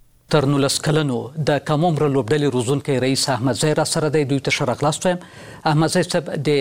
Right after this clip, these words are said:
افغانستان تر نولس کلنو، اه، کم عمره لوبډله وتوانېده چې د نړیوال جام تر، اه، نیمه پای لوبې پورې ورسیږي. ستاسو په نظر تر دې بریده د دې ټیم د رسیدو علتونه څه دي؟ درې علته که په لنډو تاسو راته بیان کړئ.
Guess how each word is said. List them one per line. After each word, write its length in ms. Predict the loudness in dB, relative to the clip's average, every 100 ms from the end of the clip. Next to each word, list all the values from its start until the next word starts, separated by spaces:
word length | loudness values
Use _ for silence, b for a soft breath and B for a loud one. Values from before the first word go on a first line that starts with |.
| 0
افغانستان 720 | -2 0 0 0 0 0 0 -2 -2
تر 140 | 0
نولس 300 | 2 2 0
کلنو، 400 | 0 0 0 -2 -6 B B B B -2
اه، 140 | 0
کم 300 | 0 0 2
عمره 280 | 2 2 2
لوبډله 420 | 2 0 0 0
وتوانېده 580 | 0 0 -2 -2 0 -2
چې 120 | 0
د 140 | 0 2
نړیوال 360 | 2 2 2 2
جام 180 | -2
تر، 200 | 0 -2 -2
اه، 460 | -2 0 0 -2 -2
نیمه 220 | 0 2 2
پای 180 | 2
لوبې 200 | 2 0 0 0
پورې 100 | 0
ورسیږي. 600 | 2 0 -2 -2 -2 -2 -6 -20 B B B
ستاسو 480 | -4 -2 2 2 0
په 320 | 0 0 0 0
نظر 380 | 0 0 0 -2 -6 -20 -20 B B
تر 100 | -2
دې 220 | 0 0 0
بریده 240 | 0 0 2
د 40 |
دې 300 | 2 0 0
ټیم 120 | -2
د 80 | 0
رسیدو 380 | 0 0 0 2
علتونه 480 | 2 2 0 0 0
څه 160 | 0
دي؟ 140 | 0 0
درې 300 | 2 0 2
علته 260 | 0 -2
که 100 | -4
په 140 | -2 0
لنډو 220 | 2 0
تاسو 320 | -2 -2 -2
راته 160 | -2 -2
بیان 220 | -2 -2
کړئ. 160 | -6